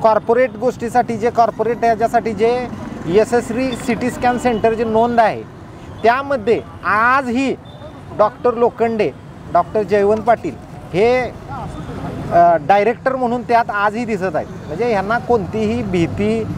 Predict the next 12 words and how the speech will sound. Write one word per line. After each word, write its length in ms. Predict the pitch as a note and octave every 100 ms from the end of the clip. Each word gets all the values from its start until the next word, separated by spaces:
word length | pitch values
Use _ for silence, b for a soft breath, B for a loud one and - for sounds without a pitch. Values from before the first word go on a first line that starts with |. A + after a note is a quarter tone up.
| - -
या 120 | F3+
कायद्याची 540 | F#3+ G#3 F3+ F3+ G3 G#3+
नाही, 200 | F#3+ F3+
हे 140 | F3+
कायदा 360 | - G3+ E3 F#3+
सरळ 280 | G3 G3
सरळ 240 | A3+ A3 A#3
फाट्यावर 440 | G3 E3 F#3 G#3
मारतात 380 | G3+ F3 C3+ B2+ - - - B B -
आणि 200 | - A3+
यांना 420 | A#3 A#3 C#4 G#3+ B2 - - - - - - - C4 - - - - - - -
पूर्णपणे 680 | A#3 C4+ C#4 - B3+ A3 A3